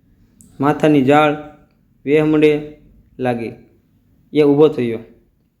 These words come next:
પરબારો વાળંદના ઘરમાં ગયો. વાળંદ ઊભો ઊભો વાતો કરતો હતો.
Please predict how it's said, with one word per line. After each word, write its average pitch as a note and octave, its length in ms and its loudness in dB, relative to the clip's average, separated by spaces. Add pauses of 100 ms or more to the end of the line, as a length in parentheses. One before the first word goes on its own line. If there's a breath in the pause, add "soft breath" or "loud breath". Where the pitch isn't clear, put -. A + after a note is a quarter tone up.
(100)
પરબારો F3+ 540 2
વાળંદના E3+ 360 0
ઘરમાં C3 380 -2
ગયો. A2 200 -10 (1120)
વાળંદ D3+ 280 2
ઊભો D#3+ 220 2
ઊભો E3 140 0
વાતો D3+ 300 2
કરતો B2+ 340 -2
હતો. A2+ 180 -8